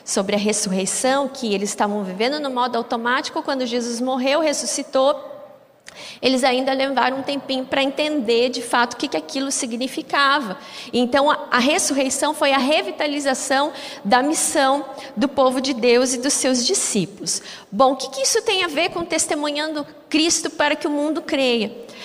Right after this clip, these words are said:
A gente precisa entender que o poder do Espírito Santo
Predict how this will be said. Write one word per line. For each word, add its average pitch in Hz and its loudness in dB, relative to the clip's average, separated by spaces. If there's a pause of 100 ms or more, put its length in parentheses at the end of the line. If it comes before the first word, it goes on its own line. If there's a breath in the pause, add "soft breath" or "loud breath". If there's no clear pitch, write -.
(180 loud breath)
A 247 6
gente 320 2
precisa 349 0
entender 320 2
que - -4
o 311 0
poder 302 2
do 277 -2
Espírito 349 0
Santo 254 2